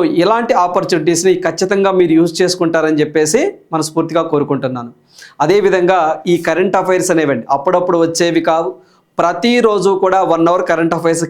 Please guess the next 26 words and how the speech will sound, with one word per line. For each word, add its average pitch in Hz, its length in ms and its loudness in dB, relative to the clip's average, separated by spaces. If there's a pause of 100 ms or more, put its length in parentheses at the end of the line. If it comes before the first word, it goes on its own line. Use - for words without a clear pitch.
కేటాయించాల్సిందే 156 880 0
అని 151 120 -2
చెప్పేసి 147 300 -2
మనం 151 180 0
డిస్కస్ 160 320 -4
చేస్తూ 151 200 -2 (100)
ఉంటాం. 139 220 -2 (1300)
మరి 160 180 0
ఖచ్చితంగా 185 400 2 (140)
ప్రాపర్గా 170 420 2
యుటిలైజ్ 180 380 2
చేసుకోండి, 175 460 0 (220)
నోట్ 180 280 0
మేకింగ్ 180 360 2
చేసుకోండి, 170 440 0 (180)
ఒకటికి 175 340 0
రెండు 165 200 2
సార్లు 170 280 2
వినండి, 170 340 2 (240)
నోట్ 170 220 0
మేకింగ్ 156 340 0
చేసుకోండి. 143 380 -6 (440)
రాబోతున్నటువంటి 185 840 0 (100)
ఎగ్జామ్లో 165 420 0 (140)
ఖచ్చితంగా 196 720 -2
మీకు 170 200 0